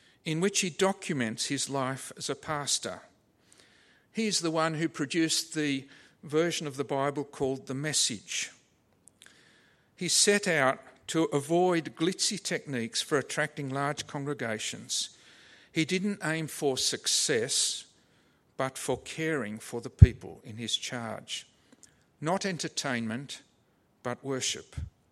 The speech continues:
Not programs, but community. Each person was valued for themselves, not for what they might be able to contribute.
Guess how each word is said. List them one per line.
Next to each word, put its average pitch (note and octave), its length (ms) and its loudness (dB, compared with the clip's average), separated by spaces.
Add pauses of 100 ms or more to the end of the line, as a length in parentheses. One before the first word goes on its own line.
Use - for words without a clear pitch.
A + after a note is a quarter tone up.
(640)
Not D#3 340 -2
programs, C3+ 1000 0 (540)
but B2 260 -6
community. C3 640 -8 (1500)
Each G3+ 300 -2
person D#3+ 400 8
was C#3 180 -2
valued C#3+ 480 -2
for - 160 -4
themselves, B2+ 680 0
not C#3 180 -8
for - 140 -8
what D3 180 -4
they C3 140 -6
might B2+ 280 -8
be A#2+ 100 -12
able C3 340 -6
to - 120 -12
contribute. A#2+ 760 -8